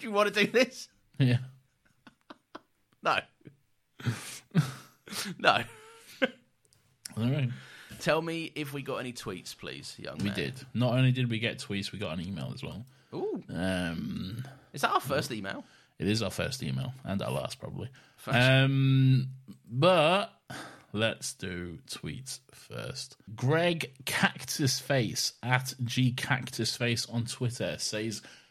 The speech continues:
Speaker 2: "Three groups of people are sent back in time during this episode. The Doctor and Martha, Kathy, and Billy Shipton.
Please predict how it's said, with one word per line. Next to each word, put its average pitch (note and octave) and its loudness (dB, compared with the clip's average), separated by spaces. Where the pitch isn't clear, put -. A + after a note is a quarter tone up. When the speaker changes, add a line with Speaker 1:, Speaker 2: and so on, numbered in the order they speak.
Speaker 2:
"Three F3 4
groups D#3 2
of C3 -2
people C3 0
are F2 -4
sent - 0
back B2 0
in B2+ 4
time B2 2
during A2+ 0
this G#2+ -2
episode. - -6
The G2+ 4
Doctor C3+ 2
and D3 4
Martha, E3+ 2
Kathy, D3 2
and A2+ 2
Billy B2 4
Shipton. - -2